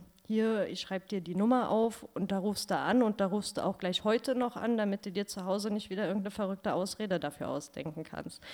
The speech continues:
Die war richtig cool. Und, äh, mit der hab ich auch noch Kontakt, weil lässt du nicht ziehen, so eine coole Type, ne? Weil musst du erst mal treffen, jemanden, der auch so offen auf dich zugeht. Und, ähm, dann hab ich das auch tatsächlich gemacht und noch vom Flohmarkt aus dem auf Band gesprochen.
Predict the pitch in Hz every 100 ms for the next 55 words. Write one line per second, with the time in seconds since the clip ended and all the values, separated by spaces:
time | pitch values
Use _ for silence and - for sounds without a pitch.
0 | - - 214 190 180 196 - 190 - -
1 | - 151 139 170 - - - - - -
2 | - 196 185 196 196 - 185 185 190 196
3 | 196 214 180 190 190 180 - 160 - -
4 | - _ 165 160 165 156 - - 214 -
5 | 160 - 208 202 - - 214 175 156 156
6 | 151 170 160 156 - 170 - 160 202 262
7 | 196 196 - 202 220 - 262 - 294 262
8 | 170 156 160 190 180 165 185 - 202 214
9 | - 214 214 233 - - 220 151 127 -
10 | - - - - - - - - - -
11 | 208 208 208 196 - 190 185 180 180 208
12 | 240 - 202 180 185 226 - 220 196 175
13 | 180 190 254 226 196 190 240 247 277 -
14 | 214 220 214 - 214 - 226 196 180 -
15 | 190 254 285 - 240 285 320